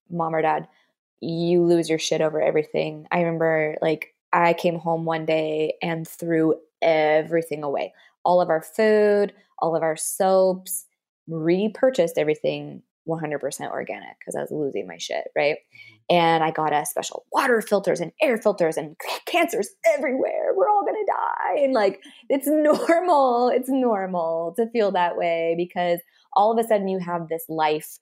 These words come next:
Speaker 1: that you're in charge of, and it makes, makes you crazy. We're gonna use the C word a lot, I think. It makes you fucking crazy. It does. And then you have another kid, and then you're just trying to keep two people alive, and then maybe you have more, and slowly but surely you get to a place where you're like,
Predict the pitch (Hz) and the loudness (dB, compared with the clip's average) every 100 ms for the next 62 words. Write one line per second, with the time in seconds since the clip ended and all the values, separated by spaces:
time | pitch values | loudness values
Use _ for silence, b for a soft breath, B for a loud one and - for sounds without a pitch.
0 | b b - 143 156 139 143 - 147 139 | b b -8 -6 -4 -6 -6 -4 -4 -4
1 | 117 127 123 147 - _ - - - - | -8 -10 -12 -18 -20 _ -16 -14 -10 -6
2 | 135 - 165 330 480 311 185 - 180 180 | -6 -4 0 4 4 4 0 0 2 2
3 | 156 147 139 131 185 151 - 120 117 156 | 2 -4 -6 -4 -2 -2 -4 -6 -8 -6
4 | 185 208 247 320 320 160 196 220 247 392 | -4 -4 -4 -4 -2 -4 -4 -4 0 2
5 | 277 165 147 - _ - 214 302 185 165 | 2 -2 -6 -12 _ -4 0 2 2 0
6 | b b - 262 339 370 339 277 220 220 | b b -2 2 2 2 2 2 4 2
7 | 220 220 214 220 214 - 202 202 202 196 | 2 2 4 4 2 0 -2 2 2 2
8 | 196 208 214 226 190 196 185 214 220 240 | 0 -2 -2 -4 -6 -8 -6 -6 -6 -4
9 | 233 220 202 196 196 202 196 196 b b | 0 2 2 2 2 2 0 -6 b b
10 | - 190 190 190 185 165 160 180 202 196 | 0 2 4 2 2 0 0 2 2 2
11 | 196 196 - 180 175 170 170 - 196 202 | 0 -2 0 0 0 -2 -6 -2 2 2
12 | 185 - 190 180 180 180 175 180 170 170 | 2 0 2 2 2 0 0 0 0 0
13 | 170 170 170 170 165 | 0 0 0 2 -2